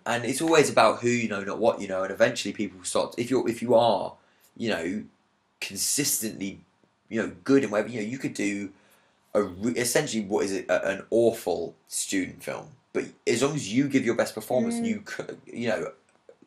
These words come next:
Speaker 1: accrue this backlog of very,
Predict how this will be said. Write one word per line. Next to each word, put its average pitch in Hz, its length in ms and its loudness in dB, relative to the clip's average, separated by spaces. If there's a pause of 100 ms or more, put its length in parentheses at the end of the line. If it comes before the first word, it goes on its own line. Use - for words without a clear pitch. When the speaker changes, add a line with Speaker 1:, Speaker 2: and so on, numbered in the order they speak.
(140)
Speaker 1:
accrue 123 360 2
this - 500 -2 (800)
backlog 127 500 8
of - 80 -8
very, 104 840 4